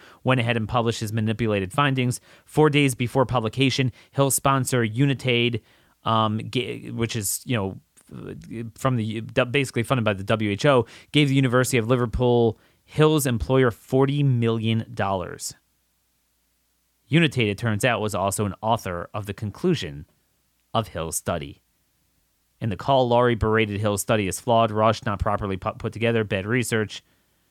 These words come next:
Hill, Hill appears to have denied it. Instead, when pressed, he admitted the sponsor, Unitate, was an acknowledged author. "Unitate has a say in the conclusions of the paper, yes,"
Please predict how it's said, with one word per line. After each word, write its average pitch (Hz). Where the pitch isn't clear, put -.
Hill, 110
Hill 113
appears 104
to 98
have 85
denied 139
it. 120
Instead, 120
when 107
pressed, -
he 113
admitted 117
the 110
sponsor, 120
Unitate, 107
was 120
an 107
acknowledged 107
author. 104
"Unitate 131
has 110
a 95
say 123
in 117
the 107
conclusions 117
of 104
the 104
paper, 104
yes," 98